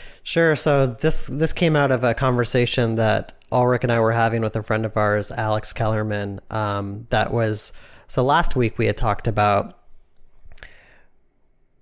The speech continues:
kind of polarizing audiences, and ki-, and that led to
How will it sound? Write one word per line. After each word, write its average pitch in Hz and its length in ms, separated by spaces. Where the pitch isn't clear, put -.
kind 156 160
of 120 80
polarizing 127 580
audiences, 131 960
and 113 420
ki-, - 140
and 113 320
that 113 200
led 113 260
to 107 360